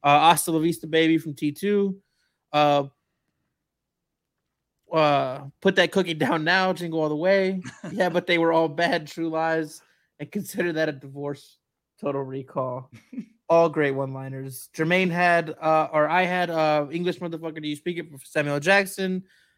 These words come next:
Speaker 1: Nazis ain't got no humanity. Um, in Inglourious Basterds, A K forty-seven, the very best there is, and Jackie Brown. Uh, I'm gonna get medieval on your ass, Pulp Fiction,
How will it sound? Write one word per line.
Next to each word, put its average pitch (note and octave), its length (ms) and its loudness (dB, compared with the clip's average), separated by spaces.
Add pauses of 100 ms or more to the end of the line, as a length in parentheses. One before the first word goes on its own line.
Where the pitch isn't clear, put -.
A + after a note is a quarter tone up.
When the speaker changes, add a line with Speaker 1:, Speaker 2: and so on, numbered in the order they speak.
(100)
Speaker 1:
Nazis D#3+ 380 -4
ain't D#3+ 240 -4
got D#3+ 160 0
no D3+ 120 -4
humanity. D3+ 680 -2 (220)
Um, C#3 600 0 (380)
in C#3+ 160 0
Inglourious C#3 380 -2
Basterds, F#3+ 680 2
A D#3 120 -2
K D3+ 160 -8
forty-seven, C#3+ 540 -10
the C#3 60 -12
very C#3 180 -10
best C#3 280 -8
there C#3 120 -8
is, D#3 340 -2
and C#3+ 80 -12
Jackie C#3+ 260 -8
Brown. F3 460 0 (600)
Uh, C#3 40 -4
I'm C#3 240 2
gonna C#3+ 100 -2
get C#3+ 140 -2
medieval D3 360 0
on C#3+ 140 -2
your C#3 100 0
ass, C#3 200 0
Pulp C3 220 -10
Fiction, F3 600 -4